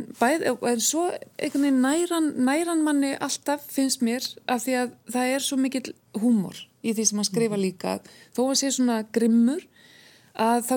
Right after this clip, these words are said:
Speaker 1: getur maður einhvern veginn hlegið með og maður stendur alltaf með sinni einhvern veginn aðalpersónu í bókunum. Og það, það er mjög vandasamt einhvern veginn að, að halda utan um þetta, að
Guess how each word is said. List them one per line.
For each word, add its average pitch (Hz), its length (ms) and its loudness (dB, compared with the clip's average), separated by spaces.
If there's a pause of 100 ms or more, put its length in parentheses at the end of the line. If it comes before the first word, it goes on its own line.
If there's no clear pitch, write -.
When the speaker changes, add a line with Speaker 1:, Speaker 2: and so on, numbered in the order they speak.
Speaker 1:
getur 294 280 0
maður 269 160 2
einhvern 220 160 0
veginn 208 180 0
hlegið 233 280 2
með 262 380 2
og 240 100 0
maður 233 260 0
stendur 240 360 0
alltaf 208 260 -4
með 202 140 2
sinni 196 380 2
einhvern 190 320 -4
veginn 185 240 -4
aðalpersónu 190 1000 -2
í 226 140 -4
bókunum. 196 460 -6 (920)
Og 220 340 2 (760)
það, 233 380 0
það 226 280 2
er 208 140 0
mjög 254 760 2
vandasamt 262 720 -2
einhvern 214 300 0
veginn 208 320 0
að, 226 400 -2 (1500)
að 226 100 0
halda 285 420 0
utan 277 200 -2
um 214 60 -2
þetta, 220 380 -8 (240)
að 240 420 -2